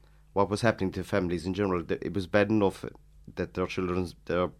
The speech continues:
kids were sick and terminally ill.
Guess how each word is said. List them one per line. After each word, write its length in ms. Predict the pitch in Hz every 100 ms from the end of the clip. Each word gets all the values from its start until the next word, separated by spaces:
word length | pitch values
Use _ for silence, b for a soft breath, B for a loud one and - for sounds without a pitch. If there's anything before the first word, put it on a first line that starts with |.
| - - -
kids 280 | - 110 85
were 80 | 95
sick 320 | - 80 - - b b b b b b
and 140 | 90 85
terminally 500 | 98 92 87 90
ill. 80 | 87